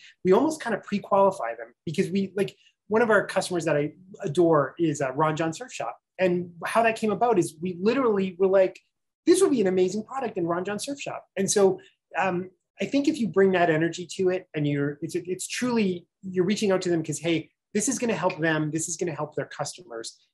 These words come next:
Um, this is gonna allow them to have a unique product that maybe they haven't seen before or a product category that they're not currently in. And it's also gonna, um, be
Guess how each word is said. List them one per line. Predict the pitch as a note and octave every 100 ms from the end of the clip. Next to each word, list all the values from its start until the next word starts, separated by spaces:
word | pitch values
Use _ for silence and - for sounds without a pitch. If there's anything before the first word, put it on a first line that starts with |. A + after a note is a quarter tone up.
| _
Um, | D#3 C#3+
this | E3 F#3+
is | E3
gonna | F#3+ D#3+
allow | D#3 D3+
them | D3 D3+ D3
to | C#3+
have | C3+ C#3+
a | C3+ C3
unique | C#3+ D#3 F3+
product | - F3 F3 -
that | -
maybe | C#3+ C#3
they | C3+
haven't | C3+ D3+ D3+
seen | - F3
before | D3+ - B2+ B2+ B2+ _ _ _
or | D3 C#3
a |
product | - D3 D3+
category | - E3 D#3+ C#3 C#3
that | C3 C3
they're | B2+
not | C3+ C#3+ -
currently | D#3 D3+ C#3 C#3+ D3
in. | C3 B2 _ _ _ -
And | E3
it's | E3+
also | F#3+ F#3+ F3+
gonna, | E3+ E3 E3 D3+
um, | D#3 D3+ - F#3
be | E3+